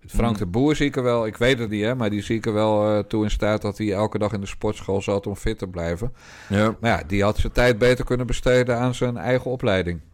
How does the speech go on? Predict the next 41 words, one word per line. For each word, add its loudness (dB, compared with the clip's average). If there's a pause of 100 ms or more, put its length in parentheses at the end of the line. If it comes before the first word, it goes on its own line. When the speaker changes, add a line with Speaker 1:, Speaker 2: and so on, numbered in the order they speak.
(280)
Speaker 2:
Ja. -2
Speaker 1:
Aan -4
bijscholing. 0
Speaker 2:
Ja. -20 (440)
Speaker 1:
Maar -2
Van -2
Gaal, 0
ja, 0
nee, 0
er -2
is -2
wel 2
echt -2
iets -2
gebeurd 0
met -4
zijn -4
lichaam. -2
Maar 0
wat 2
hij -2
vooral 2
uitstraalt, 0
en -2
dat 0
is -14
fijn, -4 (560)
is, -2
eh, 2
en -4
dat -4
komt -4
ook 2
door 0
de -2
resultaten, -4
is -6
heel 2
veel -2
positiviteit. -2
Vrolijk, 2